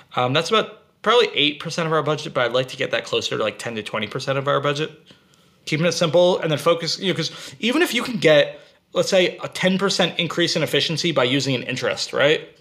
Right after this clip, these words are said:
Maybe you do it, but I think it's short term. It's less scalable short term. Your ti-, if your time is focused there, and again, like, I'm running our media while trying to run, like, all of our marketing, like, oversee all of our marketing.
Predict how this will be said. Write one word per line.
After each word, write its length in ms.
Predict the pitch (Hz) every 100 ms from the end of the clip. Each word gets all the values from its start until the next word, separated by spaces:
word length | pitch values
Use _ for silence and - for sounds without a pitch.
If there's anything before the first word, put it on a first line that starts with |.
| _
Maybe 400 | 147 160 185 180
you 140 | 180 160
do 240 | 147 156
it, 340 | 190 - - _ -
but 80 | 151
I 80 |
think 160 | 147 160
it's 140 | 135
short 320 | - 165 156 -
term. 340 | 143 160 180
It's 160 | 139 143
less 200 | 135 -
scalable 380 | 131 139 143
short 220 | - 139 135
term. 240 | 151 175 - - - _ -
Your 200 | 160 165
ti-, 340 | 160 - -
if 140 | 165 -
your 80 | 151
time 300 | 180 220 208
is 100 | -
focused 340 | 180 - -
there, 140 | 160
and 100 | 135
again, 200 | 127 131
like, 160 | 110 -
I'm 240 | 143 147 143
running 400 | 143 143 139 131 - - -
our 120 | 135
media 320 | 135 139 135
while 280 | 120 127 123
trying 180 | 139 120
to 60 |
run, 340 | 113 123 123 113
like, 160 | 107
all 200 | - 131
of 40 | 120
our 120 | 113
marketing, 500 | 110 123 175 208 185
like, 240 | - 127
oversee 300 | 135 127 -
all 120 | 127 123
of 80 |
our 100 | 120
marketing. 420 | 113 139 160 127